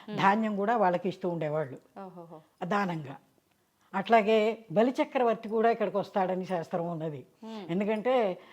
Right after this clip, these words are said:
Speaker 2: వామనావతారంలో బలిచక్రవర్తిని పాతాళాన్ని నొక్కేస్తాడు కదా,
Speaker 1: అవును.
Speaker 2: అప్పుడు ఆయనకే వరం ఇస్తాడట.
Speaker 1: ఉమ్.
Speaker 2: "ఈ, ఈ సంక్రాంతి ధనుర్మాసం రోజుల్లో నువ్వు భూదేశం, భూ-, భూలోకంలో సంచారం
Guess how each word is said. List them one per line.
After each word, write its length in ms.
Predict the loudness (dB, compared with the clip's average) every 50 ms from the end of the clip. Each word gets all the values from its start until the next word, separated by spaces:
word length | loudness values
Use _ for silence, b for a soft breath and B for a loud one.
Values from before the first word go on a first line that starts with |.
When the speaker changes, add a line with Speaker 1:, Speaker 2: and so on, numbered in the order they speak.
| B B B
Speaker 2:
వామనావతారంలో 1000 | -4 2 4 6 6 6 4 2 2 0 0 0 0 0 0 0 -2 -2 0 0
బలిచక్రవర్తిని 680 | 0 0 -2 -2 -2 -4 -2 0 -2 -2 -2 -2 -6 -4
పాతాళాన్ని 640 | -2 -2 -2 0 0 0 0 0 -2 -4 -4 -6
నొక్కేస్తాడు 520 | -8 -8 -4 -4 -4 -2 0 0 -2 0 0
కదా, 220 | -4 -4 -2 -4
Speaker 1:
అవును. 580 | -4 -4 -8 -12 -16 -16 -16 -16 -10 0 2 2
Speaker 2:
అప్పుడు 460 | 2 4 2 0 0 2 4 6 6
ఆయనకే 380 | 6 6 6 4 2 2 2 4
వరం 260 | 4 2 0 0 -2
ఇస్తాడట. 420 | -4 -6 -4 -4 -4 -4 -4 -8
Speaker 1:
ఉమ్. 500 | -12 -12 -12 _ -18 -16 -12 -8 -4 -2
Speaker 2:
"ఈ, 40 | -2
ఈ 320 | 0 0 0 0 0 0
సంక్రాంతి 580 | 0 0 0 0 2 2 2 2 2 2 0 0
ధనుర్మాసం 640 | 0 0 -2 -2 -2 -2 -4 -4 -4 -2 -2 -2 0
రోజుల్లో 420 | 0 -2 -2 -2 -2 0 0 0
నువ్వు 220 | 0 0 -2 -4 -2
భూదేశం, 720 | -2 0 0 0 -2 -2 -4 -6 -6 -4 -6 -8 -8 -4
భూ-, 200 | -2 -2 -2 -2
భూలోకంలో 640 | 0 2 2 4 4 2 2 0 -4 -4 -4 -4
సంచారం 480 | -4 -4 -6 -4 -2 0 0 0 0 -4